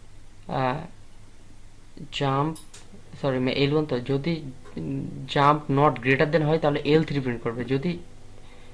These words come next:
মানে, greater than, not greater than হয়, তাহলে jump এল three print করবে। এল থ্রিটা হচ্ছে message one, message one হচ্ছে কি, your value is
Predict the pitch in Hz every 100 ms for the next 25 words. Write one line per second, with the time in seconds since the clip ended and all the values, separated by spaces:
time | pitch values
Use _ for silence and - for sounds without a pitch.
0 | - 139 117 127 143 147 139 127 135 147
1 | 131 143 131 131 127 117 117 131 131 131
2 | 131 - 143 139 139 135 131 123 120 120
3 | 127 131 139 139 147 147 143 143 - 170
4 | 185 - - - - - 131 135 127 123
5 | 117 127 147 143 147 147 156 196 214 -
6 | - - - - - - - 151 139 147
7 | 143 120 123 123 160 202 - - - 135
8 | 151